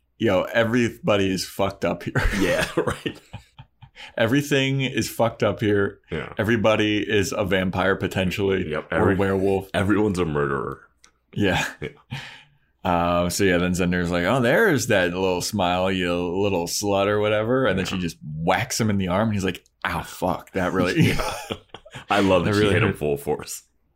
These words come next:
Speaker 1: Yeah.
Speaker 2: Yeah.
Speaker 1: And then, uh, Buffy's like, "I don't know, man. I don't think I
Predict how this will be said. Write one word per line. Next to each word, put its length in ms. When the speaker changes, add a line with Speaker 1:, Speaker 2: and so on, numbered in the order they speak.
Speaker 1:
Yeah. 300
Speaker 2:
Yeah. 100
Speaker 1:
And 220
then, 300
uh, 380
Buffy's 260
like, 200
"I 80
don't 140
know, 160
man. 460
I 60
don't 200
think 160
I 480